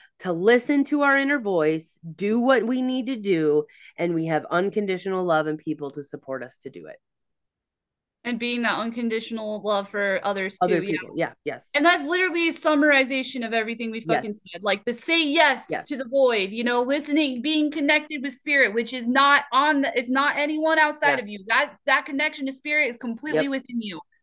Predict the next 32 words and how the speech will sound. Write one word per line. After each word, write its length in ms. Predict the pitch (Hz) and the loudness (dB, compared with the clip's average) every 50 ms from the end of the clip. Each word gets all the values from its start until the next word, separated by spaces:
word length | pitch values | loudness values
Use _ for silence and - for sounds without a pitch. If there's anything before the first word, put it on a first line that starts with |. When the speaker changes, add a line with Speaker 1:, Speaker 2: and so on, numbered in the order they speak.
| _ - | _ 0
Speaker 2:
That 200 | 202 202 - - | 2 2 2 4
inner 220 | 262 269 294 294 | 4 4 4 2
flame, 420 | 285 285 285 269 247 233 214 196 202 | 2 -2 -4 -4 -4 -4 -4 -2 0
that 220 | 202 196 - - | 0 0 2 0
inner 180 | 240 254 254 254 | -2 -2 -2 2
light, 420 | 240 240 214 196 175 170 - _ _ _ _ _ _ _ _ _ _ _ _ _ _ - | 4 4 4 4 2 -2 -8 _ _ _ _ _ _ _ _ _ _ _ _ _ _ 2
following 480 | 233 240 247 254 254 247 247 240 240 | 4 6 6 4 2 -2 -4 -2 0
that. 380 | 233 220 196 175 170 - - - _ _ _ _ _ _ _ _ _ _ _ _ _ _ _ _ _ _ _ _ _ _ _ | 0 0 0 0 -2 -4 -6 -10 _ _ _ _ _ _ _ _ _ _ _ _ _ _ _ _ _ _ _ _ _ _ _
You 160 | 220 214 240 | -6 -4 -2
have 300 | 247 - 214 220 226 220 | 2 4 4 4 4 2
the 80 | 240 247 | 0 -4
strength 380 | - - - 247 247 240 233 | -4 -6 -6 -6 -6 -6 -6
to 60 | 240 226 | -6 -4
do 200 | 202 233 214 190 | -2 0 0 0
it. 260 | 160 151 117 - - _ _ _ | 0 -2 -4 -8 -12 _ _ _
You 280 | - 208 208 226 233 233 | -14 -8 -4 -4 -2 -2
should 360 | 226 - - 269 269 240 208 | -2 -4 -2 -2 -2 -2 0
take 280 | 277 285 262 220 208 - | 0 0 -2 -2 -2 -2
pride 580 | - 277 247 247 233 226 214 180 180 208 - _ _ | 2 4 6 6 6 6 4 2 -2 -6 -12 _ _
in, 380 | - 233 233 233 226 226 226 - | -4 -2 0 0 0 -2 -4 0
in 220 | - 240 240 233 233 | 0 2 4 4 2
the 160 | 240 240 233 | 2 2 0
you 320 | 208 208 240 254 247 247 | 0 -2 -2 -2 -2 0
that 220 | 247 247 226 214 226 | 2 2 2 2 0
you 180 | 226 233 233 | -2 0 2
are, 400 | 233 226 208 196 180 175 190 - _ _ _ _ _ _ _ - 196 - _ - | 2 2 4 2 0 -2 -4 -6 _ _ _ _ _ _ _ -20 -20 -18 _ 2
the 240 | 262 254 240 233 220 196 | 4 6 6 6 4 2
vulnerable 540 | 185 247 262 269 262 254 247 220 226 233 226 | 4 4 6 6 4 2 0 -2 -2 -4 -6
you, 300 | 220 208 208 214 208 196 | -6 -6 -6 -6 -6 -6
the 180 | 185 214 214 214 | -4 0 2 4
authentic 720 | 220 226 - - 226 233 233 233 226 - 208 - - 196 | 4 2 2 0 0 0 2 0 -2 -4 -8 -8 -8 -10
you. 340 | 190 180 160 156 170 190 | -8 -8 -6 -8 -8 -12